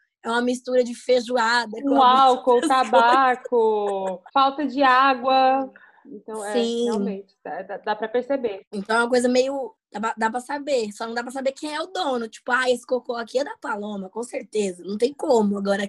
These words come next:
Speaker 1: que a gente sabe que é cocô de ser humano. Então acho que eu super venderia. Se alguém quiser, inclusive, comprar o meu,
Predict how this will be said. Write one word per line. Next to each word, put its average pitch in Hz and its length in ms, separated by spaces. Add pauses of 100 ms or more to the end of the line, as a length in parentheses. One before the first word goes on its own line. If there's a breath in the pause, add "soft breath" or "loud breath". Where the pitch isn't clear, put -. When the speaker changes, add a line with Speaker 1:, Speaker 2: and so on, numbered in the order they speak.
Speaker 1:
que 226 200
a 202 60
gente 214 160
sabe 208 160
que 240 60
é 240 40
cocô 233 160
de 240 80
ser 269 180
humano. 254 380 (100)
Então 202 160
acho 208 260
que 240 120
eu 233 80
super 269 260
venderia. 302 480
Se 202 120
alguém 214 160
quiser, 233 280
inclusive, 226 360
comprar 240 320
o 233 40
meu, 226 180